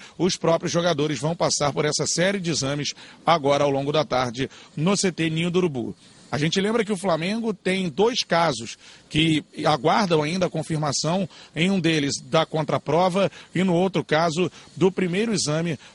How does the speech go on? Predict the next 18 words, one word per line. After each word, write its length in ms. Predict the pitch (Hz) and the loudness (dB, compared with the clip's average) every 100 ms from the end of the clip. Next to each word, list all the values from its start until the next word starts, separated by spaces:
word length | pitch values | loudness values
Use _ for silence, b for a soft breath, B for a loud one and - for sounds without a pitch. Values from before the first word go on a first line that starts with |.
| - | 0
para 200 | 156 170 | 2 2
que 140 | 165 | -2
seja 300 | 156 175 165 | -2 -2 -2
constatada 560 | - 180 175 147 156 170 | -2 0 0 0 0 0
a 40 | |
infecção 580 | 202 - 190 - 175 175 | -2 -2 -2 -2 -2 -2
por 320 | 190 190 180 | 0 0 0
coronavírus. 800 | - 180 180 190 123 117 101 - B B B | 0 0 0 -2 -2 -4 -6 -12 B B B
O 140 | 135 | 0
vice-presidente 1040 | 110 196 233 202 196 165 147 139 123 - 110 B B - | 2 0 0 -2 -2 -2 -2 -2 -4 -6 -8 B B -8
de 500 | 101 165 160 151 151 | -2 2 2 2 -2
embaixadas 840 | - 170 180 165 - 156 151 139 143 | -2 0 2 0 2 2 2 0 -4
e 80 | |
consulados 680 | - 160 156 165 156 196 170 | -4 -4 -2 0 2 0 -2
do 100 | 131 | -4
clube, 400 | 127 135 170 170 - B B | -4 -2 0 0 -4 B B
o 60 | - | 0
Maurício 640 | 160 151 165 208 - 190 | 2 2 2 0 0 0